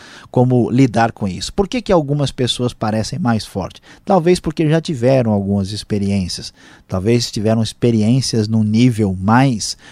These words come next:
fraco e, portanto, aguentam situações mais difíceis. Mas, infelizmente, não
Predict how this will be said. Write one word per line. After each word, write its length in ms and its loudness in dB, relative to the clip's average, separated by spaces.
fraco 640 0
e, 240 2
portanto, 680 0
aguentam 640 2
situações 720 -2
mais 260 0
difíceis. 720 -6
Mas, 500 2
infelizmente, 1120 0
não 560 2